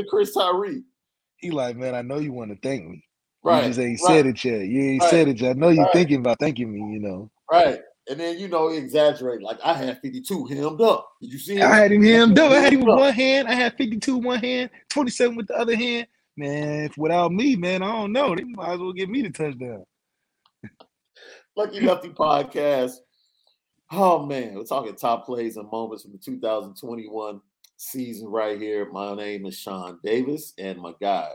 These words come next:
Speaker 1: the original Lucky Lefty himself, Malik Zaire, is right there.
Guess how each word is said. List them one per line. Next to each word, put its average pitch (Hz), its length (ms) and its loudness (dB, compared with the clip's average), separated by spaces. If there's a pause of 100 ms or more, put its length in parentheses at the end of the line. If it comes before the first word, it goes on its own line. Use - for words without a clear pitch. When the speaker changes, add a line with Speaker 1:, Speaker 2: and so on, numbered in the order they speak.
(140)
Speaker 1:
the 95 80 -10
original 98 380 -8
Lucky 92 280 -10
Lefty 92 320 -10
himself, 90 480 -8
Malik 87 300 -14
Zaire, 87 500 -8 (680)
is 95 160 -12
right 95 320 -4
there. 95 240 -6